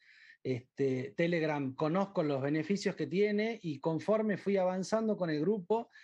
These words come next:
empecé a implementar, eh, lo que se llaman bots, que todos conocemos quién es Miss Rose, que es la,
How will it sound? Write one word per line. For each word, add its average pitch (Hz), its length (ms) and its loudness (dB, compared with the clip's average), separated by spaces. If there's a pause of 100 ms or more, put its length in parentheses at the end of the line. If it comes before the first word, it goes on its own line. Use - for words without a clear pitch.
(200)
empecé 151 380 0
a 202 40 4
implementar, 196 800 0
eh, 147 180 0
lo 135 140 -2
que 139 60 -4
se 139 100 -4
llaman 160 340 0
bots, 233 420 -2
que 135 200 0
todos 156 300 0
conocemos 147 680 -2
quién 165 180 0
es 147 160 -2
Miss 151 220 -2
Rose, 196 460 0
que 151 160 -2
es 143 80 -2
la, 135 320 -4